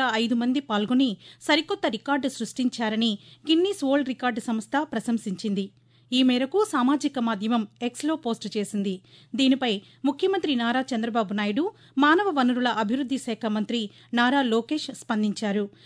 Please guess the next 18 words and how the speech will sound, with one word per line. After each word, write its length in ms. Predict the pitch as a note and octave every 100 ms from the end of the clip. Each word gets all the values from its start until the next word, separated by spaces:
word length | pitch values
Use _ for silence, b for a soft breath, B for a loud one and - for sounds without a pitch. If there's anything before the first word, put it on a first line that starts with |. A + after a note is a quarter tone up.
| B
గిన్నిస్ 380 | A#3+ D#4+ F#4+ F#4+
వరల్డ్ 240 | C#4 C#4 C#4+
రికార్డులలో 580 | B3+ A#3+ G#3 G#3+ A3+ F4 G4+
విశాఖపట్నంలో 800 | A#3 B3 E4 F4 E4+ C#4+ C4+ B3+
నిర్వహించిన 580 | B3 G3+ A3 A#3 G3+ A3+ A3+ G3 B B
యోగాకు 520 | B3 C4 C#4 D#4+ D4+ A3+ -
స్థానం 360 | - C4 C4+ C#4
దక్కడం 400 | G#3+ - A#3+ G#3+ - B B
ప్రతి 240 | D4 D4
ఒక్క 200 | F4+ - C#4+ -
ఆంధ్రుడికి 500 | A#3 C4 C#4+ D4 D4 A3+
గర్వకారణమని 720 | G#3+ A3+ - A3+ G#3 G3+ G#3 E4+ b b C4
ముఖ్యమంత్రి 520 | C4+ E4+ E4+ C#4+ B3+ A3
అన్నారు. 340 | G#3+ G#3+ A3 G3+ _ b b b
ఒక 160 | A3+ B3+
మంచి 300 | C4 C#4 G4
పని 200 | D4+ C4
కోసం 420 | B3+ B3 D#4